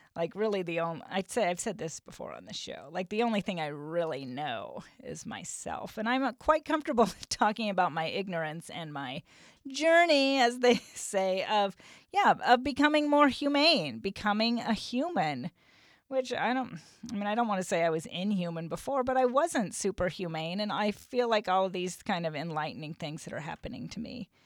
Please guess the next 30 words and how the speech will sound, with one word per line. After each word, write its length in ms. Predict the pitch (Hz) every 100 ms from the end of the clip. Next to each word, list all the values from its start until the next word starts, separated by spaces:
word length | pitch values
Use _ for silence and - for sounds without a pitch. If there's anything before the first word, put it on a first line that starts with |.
| _ _ -
that's 280 | 87 - -
the, 320 | 110 107 165 -
that's 260 | 165 160 -
the 100 | 160
real 360 | 156 143 135 160
spiritual 640 | - - 156 139 156 - 180
journey. 480 | 170 170 - - 170 _ _ - - - -
Um, 200 | 285 277
so 320 | - 330 226 220
quick, 280 | - 403 359 285
as 300 | 311 330 302
we, 380 | 294 285 269 202
<laughs> 480 | - - - - -
as 220 | 302 247
we 260 | 214 196 180 269 233 -
wrap 480 | 180 180 202 214 185
it 100 | 190
up, 240 | 214 196
I'm 140 | 202 208
gonna 180 | 208
talk 280 | 202 214 202
about 400 | 190 196 196 196
the 140 | 208 196
body. 580 | 175 220 240 170 190 - - - -
And 140 | 294
it's 140 | 320 -
so 280 | 339 359 339
i-, 200 | 339 214 - _ _ 254
interesting 600 | 294 - 320 - 254 254
about 380 | 262 262 247